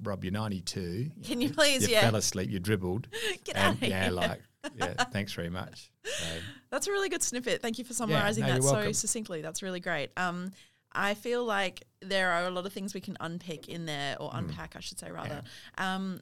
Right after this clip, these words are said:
Speaker 2: in the transition from the army to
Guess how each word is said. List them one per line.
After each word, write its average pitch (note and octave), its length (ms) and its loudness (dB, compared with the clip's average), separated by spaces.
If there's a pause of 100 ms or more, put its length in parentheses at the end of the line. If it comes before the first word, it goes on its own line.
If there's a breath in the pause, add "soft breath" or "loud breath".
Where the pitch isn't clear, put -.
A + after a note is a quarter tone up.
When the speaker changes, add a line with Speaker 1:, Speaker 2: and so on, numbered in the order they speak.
(320)
Speaker 2:
in C#4 380 -4
the G3 360 -6
transition F3+ 600 -6
from D#3 720 -6 (680)
the F#3 160 -10
army D#3 400 -6
to D3 340 -6